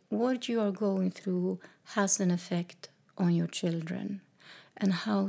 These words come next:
to be a good parent when you are struggling with, you know,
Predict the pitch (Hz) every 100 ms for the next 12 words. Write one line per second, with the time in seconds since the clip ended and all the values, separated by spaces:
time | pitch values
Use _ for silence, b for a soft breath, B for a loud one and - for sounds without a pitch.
0 | - 196 180 185 180 - 175 - 190 175
1 | - 180 165 165 190 - - - _ _
2 | _ _ _ _ - 190 180 180 175 180
3 | 180 - - 175 165 - - 170 165 180
4 | - - 180 _ - 185 190 - - _
5 | _ _ _ - 190 180 180 196